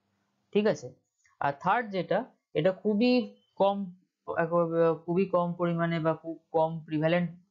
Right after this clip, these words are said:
among patients, যে সেটা হচ্ছে এইচ এন এফ four alpha জিনের effect বা মোডি ওয়ান, ঠিক আছে? এটা less frequent।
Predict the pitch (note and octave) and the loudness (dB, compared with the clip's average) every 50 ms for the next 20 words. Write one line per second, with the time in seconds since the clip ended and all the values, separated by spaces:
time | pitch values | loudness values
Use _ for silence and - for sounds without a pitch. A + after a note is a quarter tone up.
0 | _ _ _ _ _ _ _ _ _ _ _ _ _ _ _ _ _ _ - D3 | _ _ _ _ _ _ _ _ _ _ _ _ _ _ _ _ _ _ 0 2
1 | D3+ D#3 D3+ D3+ D3+ D3+ D3 D3+ E3 F#3 A3+ B3+ - - - _ _ _ _ _ | 2 2 2 2 2 0 0 2 0 0 -2 -2 -6 -8 -16 _ _ _ _ _
2 | - - D3 D3+ D#3+ - F3 G3+ G3+ G3+ F#3+ F3+ F#3 - G3+ - - F#3+ G#3 G#3+ | -10 -8 -4 0 0 2 2 4 2 2 0 -2 -4 -4 -4 0 2 2 2 4
3 | G3 G#3+ G#3 G3+ G#3 G3+ G#3 - G3 G3 F#3+ E3+ E3 D#3+ D#3 F#3 F3+ E3 E3+ E3 | 2 2 2 2 2 0 0 2 2 4 4 4 2 2 2 0 0 0 0 -2
4 | F3 G3 G3 D#3 C3+ - C3+ G#2+ - _ _ _ _ _ _ _ - C#3+ E3 F3 | 0 2 2 2 0 -2 -6 -12 -12 _ _ _ _ _ _ _ -4 -2 -2 0
5 | E3 D#3 D#3+ E3 F3+ E3 D3 C3+ B2+ B2 B2+ - - _ _ _ _ _ _ _ | 0 0 2 4 4 4 4 2 0 -2 -8 -14 -20 _ _ _ _ _ _ _
6 | _ _ _ - E3+ F3+ A#3 A3+ A3 - C3 - - _ _ _ _ _ - - | _ _ _ -2 0 0 0 0 -2 -2 -8 -8 -10 _ _ _ _ _ -8 -4
7 | - E3 G3+ G3+ G3+ G#3 G#3+ G#3 - - A3 G#3 G3+ G#3 G#3 A3 B3+ | 0 2 4 4 6 4 4 2 0 -2 -2 0 2 2 2 2 0